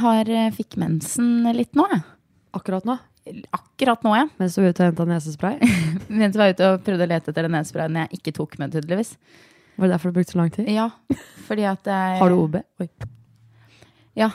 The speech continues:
Speaker 1: du må være litt forsiktig med
Speaker 2: Ja.
Speaker 1: hvor langt unna du er. Ehm, nei, jeg, nei, altså, jeg fikk ikke, det er ikke mensen, det bare er sånn
Speaker 2: Gøgg?
Speaker 1: <laughs> Litt gøgg. Men det er ikke gøgg heller. Det er
Speaker 2: Slam?
Speaker 1: Slam?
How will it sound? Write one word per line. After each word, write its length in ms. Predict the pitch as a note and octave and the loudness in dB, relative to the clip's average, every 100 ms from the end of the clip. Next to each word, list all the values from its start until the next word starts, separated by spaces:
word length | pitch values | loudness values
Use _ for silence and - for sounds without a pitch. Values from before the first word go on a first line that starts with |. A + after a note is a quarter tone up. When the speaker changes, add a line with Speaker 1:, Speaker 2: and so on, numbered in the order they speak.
| A3+ | -2
Speaker 1:
du 140 | G#3+ G#3+ | 0 0
må 160 | G3+ | 0
være 160 | G3 F3 | -2 -4
litt 80 | - | -8
forsiktig 400 | - F#3 - E3+ | -10 -10 -6 -4
med 560 | E3+ E3 E3 D#3+ E3 F3+ | -4 -4 -4 -4 -4 -4
Speaker 2:
Ja. 80 | F3+ - _ - | -6 -10 _ -12
Speaker 1:
hvor 240 | F3 F3+ | -6 -4
langt 320 | F3 F3 E3 F3 | -2 -4 -6 -8
unna 220 | D#3+ D#3 | -8 -6
du 80 | E3 | -6
er. 140 | - | -4
Ehm, 340 | G#3 G#3+ G#3 G#3 G#3 G#3 G#3 | -2 0 0 0 0 0 0
nei, 140 | A3 - - | -2 -4 -4
jeg, 160 | G#3+ A3 | -2 0
nei, 160 | A3 | -2
altså, 160 | G#3+ B3 | -2 -4
jeg 140 | A3+ | -4
fikk 140 | G#3+ G3 | -8 -10
ikke, 160 | - - | -12 -4
det 160 | A3 | -4
er 80 | - | 0
ikke 140 | B3+ G#3+ | 2 2
mensen, 560 | F3 D#3 - - B3 G#3 | 2 -2 -6 -2 0 2
det 80 | G3+ G#3 | 2 2
bare 160 | G3 | 0
er 80 | F#3 | 0
sånn 300 | G3+ F#3 F#3 - F3+ E3+ | 0 0 -2 -6 -12 -8
Speaker 2:
Gøgg? 320 | F3+ G#3+ - _ _ - E3 - | -8 -8 -20 _ _ -12 -10 -10
Speaker 1:
<laughs> 540 | - - - - G#3+ | -12 -16 -16 -6 0
Litt 160 | A3+ F3+ E3 | 0 0 2
gøgg. 380 | A3 B3 G3 F#3 - - - - | 2 2 -4 -6 -10 -20 -20 -12
Men 160 | - A3+ | 2 4
det 80 | A3+ | 4
er 60 | |
ikke 140 | B3 F#3 G#3+ | 0 2 4
gøgg 200 | G#3 G3+ | 4 2
heller. 320 | F3+ F#3+ B3 - | 2 2 2 -2
Det 160 | G3 G#3 | -2 0
er 220 | G3+ G3 | 2 2
Speaker 2:
Slam? 220 | F#3 A#3 G3+ C#3+ _ _ _ _ _ _ _ _ _ _ _ _ | 2 2 -4 -10 _ _ _ _ _ _ _ _ _ _ _ _
Speaker 1:
Slam? 540 | - - - G#3+ B3+ | -8 -6 0 4 4